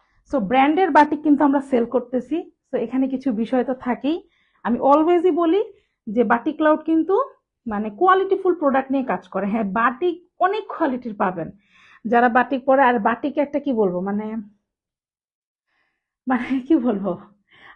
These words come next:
আমাদের একটা ট্র্যাডিশনাল ড্রেস হয়ে গেছে, তাই না? বাটিক, বাটিকের ড্রেস দুইশো টাকা দিয়েও পাওয়া যায়, দুই হাজার টাকা দিয়েও পাওয়া যায়, আবার শাড়ি এমন আছে বিশ হাজার, পঁচিশ হাজারেরও পাওয়া যায়। তো এরকম একটা জিনিস, হ্যাঁ। আচ্ছা,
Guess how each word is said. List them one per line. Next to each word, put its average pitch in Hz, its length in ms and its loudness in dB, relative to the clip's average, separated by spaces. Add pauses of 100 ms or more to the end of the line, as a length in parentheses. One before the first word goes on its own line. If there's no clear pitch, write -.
(160)
আমাদের 269 320 2
একটা 311 140 0 (100)
ট্র্যাডিশনাল 339 640 4
ড্রেস 233 260 2
হয়ে 185 160 0
গেছে, 190 180 -4 (100)
তাই 233 180 -2
না? 349 60 -2 (120)
বাটিক, 302 320 -2 (540)
বাটিকের 262 480 -2 (100)
ড্রেস 269 200 4 (140)
দুইশো 262 220 0 (100)
টাকা 247 220 -2
দিয়েও 262 260 4
পাওয়া 285 180 4 (100)
যায়, 302 160 2 (1400)
দুই 254 180 2
হাজার 240 260 0
টাকা 262 200 -4
দিয়েও 285 240 -2
পাওয়া 269 240 2
যায়, 302 180 2 (240)
আবার 226 180 0 (100)
শাড়ি 247 300 -2 (140)
এমন 240 160 0 (100)
আছে 220 160 -6 (120)
বিশ 240 220 -8
হাজার, 240 260 -4
পঁচিশ 220 280 -10
হাজারেরও 202 420 -2
পাওয়া 165 220 -6
যায়। - 140 -16 (400)
তো - 60 -14 (180)
এরকম 311 320 0
একটা 269 140 -4 (100)
জিনিস, 160 320 -6
হ্যাঁ। 480 140 -10 (500)
আচ্ছা, - 240 -16